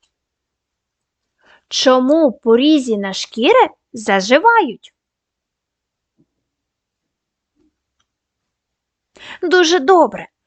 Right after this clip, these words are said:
Сторіночка десята у підручнику. Прочитайте та встановіть відповідність. Еритроцити, лейкоцити, тра-, том-, тромбоцити. Клітини крові, що допомагають утворювати згустки, припиняти кровотечу,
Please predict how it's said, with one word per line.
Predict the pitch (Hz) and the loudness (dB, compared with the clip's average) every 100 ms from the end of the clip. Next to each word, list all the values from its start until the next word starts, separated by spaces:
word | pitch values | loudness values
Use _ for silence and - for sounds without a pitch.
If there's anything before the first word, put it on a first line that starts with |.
| _ _ | _ _
Сторіночка | - 440 427 370 - - 285 | 0 2 2 0 -2 0 0
десята | 285 302 320 311 359 359 | 0 -4 0 0 2 0
у | - 370 | 0 -2
підручнику. | 381 381 415 403 - 294 - 185 - _ _ _ _ _ _ _ _ - - | -2 0 2 0 -2 -8 -8 -14 -18 _ _ _ _ _ _ _ _ -20 -6
Прочитайте | - 415 - 277 233 247 302 | -2 -2 -2 0 0 0 -4
та | 320 | -4
встановіть | 349 392 381 403 392 | -4 -2 -2 0 0
відповідність. | 392 427 440 415 277 220 180 _ _ _ _ - 453 | 0 0 2 2 0 -2 -12 _ _ _ _ -2 0
Еритроцити, | 403 - 220 - 427 494 480 | 0 -4 -6 -2 0 2 4
лейкоцити, | 349 277 247 226 294 294 | 4 2 0 -2 -4 -4
тра-, | 294 269 240 | -4 0 0
том-, | 240 285 285 - | 0 -2 -4 -4
тромбоцити. | 285 294 311 392 440 - 165 - _ _ _ _ _ _ _ _ - - | 0 0 0 -2 -2 -2 -8 -18 _ _ _ _ _ _ _ _ -20 -2
Клітини | 269 262 311 320 254 | 2 4 2 2 0
крові, | - 214 320 269 208 | -2 2 2 2 -2
що | - | -4
допомагають | 320 339 330 311 330 349 339 - | -4 -2 0 2 4 2 0 -8
утворювати | 240 254 330 320 285 277 | -8 -2 0 2 0 0
згустки, | 247 240 226 427 - - 440 | -4 -6 -2 0 0 -2 0
припиняти | - 277 285 311 311 262 | 0 0 0 2 0 -4
кровотечу, | 254 233 202 - 185 170 170 294 | -2 -2 -2 -8 -10 -10 -6 -2